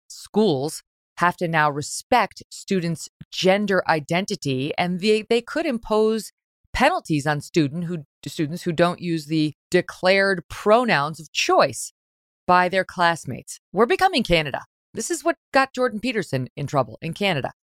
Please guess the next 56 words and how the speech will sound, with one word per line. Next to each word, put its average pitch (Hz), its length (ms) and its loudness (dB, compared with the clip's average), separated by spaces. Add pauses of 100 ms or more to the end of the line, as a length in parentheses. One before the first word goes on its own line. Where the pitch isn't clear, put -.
(180)
They 170 80 0
made 180 160 2
it 165 60 0
a 175 60 4
law. 170 400 4 (360)
This 180 160 -8
is 214 100 -6
the 233 80 2
next 214 220 2
best 190 240 2
thing. 139 260 0 (300)
Uh, 202 100 2
Betsy 233 300 2
herself 220 400 0
has 233 100 -4
also 190 200 2
been 175 140 0
in 175 80 -2
the 160 80 -2
news 180 240 -4
lately. 190 340 0
The 175 80 -6
January 151 380 -2
sixth - 300 -4
committee 139 460 -2
reportedly 190 480 -2
wants 180 240 -4
to 185 100 -4
hear 180 180 -4
from 175 160 -8
her, 190 180 -2
so 143 200 0
will 131 160 -4
she - 160 -10
cooperate? 135 680 -2 (540)
Uh, 165 220 2
so 180 160 -4
we'll 175 100 0
get 175 140 -4
to - 80 0
all 147 200 2
of 127 120 -4
that. 127 240 -4 (180)
And 156 300 0 (100)
we 156 320 -2
are 160 220 4
also 262 300 2
going 185 200 -4
to 151 80 -6
get 143 180 0
into 139 320 -4
why 143 440 0
in 170 160 -6
her 151 120 -8
new 170 180 -4
book 151 400 0